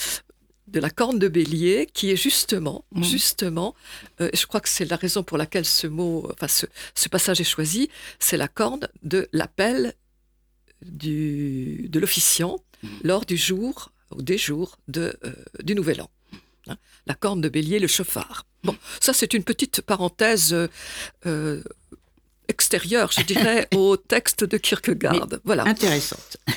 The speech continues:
Speaker 1: Oui, oui, oui, parce que tout, tout est, tout est susceptible de, de jeux symboliques, de
Speaker 2: Mhm.
Speaker 1: jeux interprétatifs.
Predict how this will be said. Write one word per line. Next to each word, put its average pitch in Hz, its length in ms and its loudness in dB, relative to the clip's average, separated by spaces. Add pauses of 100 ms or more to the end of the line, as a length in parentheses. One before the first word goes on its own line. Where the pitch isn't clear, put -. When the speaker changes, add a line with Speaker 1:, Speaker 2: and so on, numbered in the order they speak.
(200)
Speaker 1:
Oui, - 260 2 (400)
oui, 247 80 2
oui, 175 200 0 (180)
parce - 120 -4
que - 80 -2
tout, - 220 0 (100)
tout 269 160 0 (100)
est, - 440 -2 (420)
tout 285 160 0 (160)
est 170 460 2
susceptible 190 1080 2
de, 156 280 2 (480)
de 170 140 2
jeux 214 220 4
symboliques, 180 840 2
de 170 80 0
Speaker 2:
Mhm. 165 80 2
Speaker 1:
jeux 196 100 2
interprétatifs. - 1080 -2